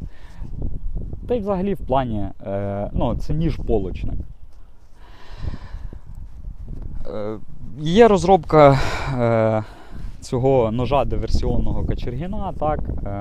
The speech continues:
Н Д К сімнадцять. Е, він розроблений під пр-, певну школу, він розроблений під, е, е,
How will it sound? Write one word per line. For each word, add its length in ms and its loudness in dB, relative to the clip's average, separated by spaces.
Н 140 -4
Д 100 -2
К 180 0
сімнадцять. 680 -6
Е, 800 0
він 300 -2
розроблений 580 0
під 140 -8
пр-, 160 -8
певну 280 2
школу, 440 4
він 220 2
розроблений 720 2
під, 280 -4
е, 420 2
е, 640 -4